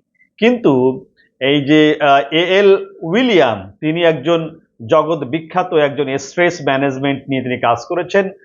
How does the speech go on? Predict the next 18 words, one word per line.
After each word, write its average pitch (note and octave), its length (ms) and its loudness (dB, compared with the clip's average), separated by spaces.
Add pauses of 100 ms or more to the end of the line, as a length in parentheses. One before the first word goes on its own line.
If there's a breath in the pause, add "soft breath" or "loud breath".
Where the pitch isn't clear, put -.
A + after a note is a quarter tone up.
(200 soft breath)
অর্গানাইজেশন C#3 600 0
বিহেভিয়ার D3+ 500 2
নিয়ে C#3+ 120 -2
তিনি C3+ 200 -6
কাজ B2+ 320 0
করেছেন E3+ 420 -2 (320)
এবং D#3 400 0
মানুষের F3 760 0 (280)
যে D3+ 180 2
সাইকোলজি D#3 880 0 (340)
এবং D3 540 -2
অর্গানাইজেশনের D#3 800 0
যে D#3+ 120 0
সাইকোলজি, D3 800 -2 (260 soft breath)
এইটা E3+ 220 0
নিয়ে F3 160 0
তিনি D#3+ 200 -2
মূলত D3 260 0